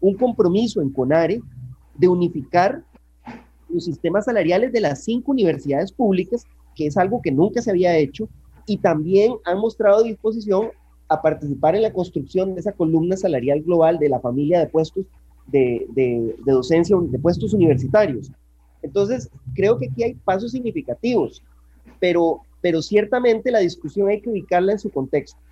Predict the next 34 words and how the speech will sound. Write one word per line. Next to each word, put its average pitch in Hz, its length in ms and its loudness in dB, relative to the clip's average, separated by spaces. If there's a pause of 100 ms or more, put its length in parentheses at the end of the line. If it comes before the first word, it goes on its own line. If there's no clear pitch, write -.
(760)
En, 156 160 -2 (100)
en 156 140 -2
tercer 170 240 0
lugar, 233 540 2 (100)
yo 180 160 -2
no, 220 240 0
yo 185 80 -2
no 214 80 0
entiendo 214 300 -2
la 208 60 2
diferencia 165 380 -2
que 170 100 -8
Pablo 196 400 -2
quiere 190 200 -6
hacer 196 360 -6 (240)
con 143 120 -2
la 139 80 -2
carrera 143 300 2
administrativa 165 760 -2
municipal, 170 640 0 (220)
porque 143 180 -4
también 147 460 0
dice 190 520 -2
el 139 120 0
artículo 160 420 -2
seis 185 400 -2 (260)
que 165 100 -4
será 156 260 4
un 196 100 4
subsistema, 196 720 -4
la 143 160 -2
carrera 139 320 -2
administrativa 160 580 -4
municipal. 165 640 -4